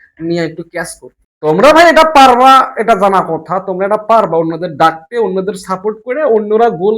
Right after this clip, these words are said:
দিলে সেটা নিয়ে এনজয় করতে, নিজেদের তো এরকম, এরকম হয়ে গেছে না? কারণ ক্লাব পর্যায়ের সাইডটা, জাতীয় দলের সাইডটা দেওয়া পরে, তারপর আর দেখা হয়নি, তারপর আর দেখা হয়নি। তাহলে কি দিয়ে কি কাকা লাপাইতো সেটা,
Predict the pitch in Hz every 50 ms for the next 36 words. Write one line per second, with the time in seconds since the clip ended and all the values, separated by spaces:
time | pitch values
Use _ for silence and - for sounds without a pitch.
0 | 208 233 254 262 - - 190 196 185 185 180 170 156 151 139 123 127 117 113 104
1 | - _ 110 - _ _ _ 160 190 233 269 254 220 285 285 - 302 302 302 _
2 | - 311 320 311 - - _ - - - - _ _ _ _ _ _ _ _ _
3 | _ _ _ _ _ _ _ _ _ - 50 50 50 - - _ _ _ _ _
4 | _ - 190 180 151 - - 113 - _ _ _ _ - 190 202 190 202 190 190
5 | 208 202 196 196 190 190 - 165 131 113 - _ _ - 147 151 165 165 170 170
6 | 175 180 180 - 208 202 196 214 220 214 214 214 190 190 - - - - - -
7 | 170 175 165 170 190 190 185 180 190 190 185 - 190 180 175 185 - 190 190 160
8 | 135 180 180 180 180 180 180 - 127 120 - - - _ _ _ 196 190 185 -
9 | 185 165 131 110 123 120 120 120 113 104 - _ _ _ _ _ 165 190 233 262
10 | - 320 302 208 214 208 208 185 - 156 - 123 120 123 - - 175 208 233 226
11 | - 185 - - _ _ _ _ _ _ _ - 294 294 240 190 190 196 170 151
12 | - 147 127 110 131 139 160 180 190 202 233 233 302 302 - - 160 - _ -
13 | - _ _